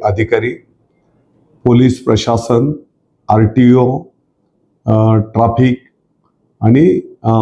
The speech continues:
इतरही सर्व संबंधित अधिकारी या बैठकीला उपस्थित होते. या बैठकीमध्ये प्रामुख्याने जर आपण, अ, विचार केला तर, अ,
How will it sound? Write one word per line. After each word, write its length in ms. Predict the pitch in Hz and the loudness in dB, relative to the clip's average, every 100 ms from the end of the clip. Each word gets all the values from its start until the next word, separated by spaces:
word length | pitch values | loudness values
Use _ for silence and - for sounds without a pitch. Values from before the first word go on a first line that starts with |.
| 110 110 110 110 | 0 0 0 -2
इतरही 520 | 135 131 147 147 139 | -2 0 0 2 0
सर्व 320 | 135 - 117 120 | -2 -4 -2 -2
संबंधित 500 | 120 107 117 117 123 | -2 -2 -2 -2 -2
अधिकारी 600 | 117 107 110 113 117 117 | -2 0 0 0 0 2
या 80 | 110 | 0
बैठकीला 500 | 104 110 110 107 110 | 0 -2 -4 -6 -2
उपस्थित 500 | 107 95 110 - 113 110 | -2 -2 -8 -4 -4 -4
होते. 220 | 104 123 - _ _ _ _ _ _ _ _ _ - | -6 -6 -8 _ _ _ _ _ _ _ _ _ 0
या 300 | 113 123 127 | 2 2 2
बैठकीमध्ये 720 | 127 131 120 131 123 127 127 | 0 0 0 0 0 0 -2
प्रामुख्याने 840 | - 117 113 123 123 123 120 123 | -2 -2 0 0 0 0 2 2
जर 360 | 131 - 113 120 | 0 -4 -4 -2
आपण, 380 | 117 113 117 113 | 0 -2 -2 -2
अ, 240 | 117 117 104 - _ _ _ - | 0 -2 -4 -10 _ _ _ -4
विचार 360 | 110 127 117 | -2 0 -2
केला 340 | 110 120 110 87 - _ _ _ _ _ _ - | 0 0 0 -4 -10 _ _ _ _ _ _ -2
तर, 160 | 117 | 0
अ, 380 | 117 117 117 107 | 0 0 -2 -4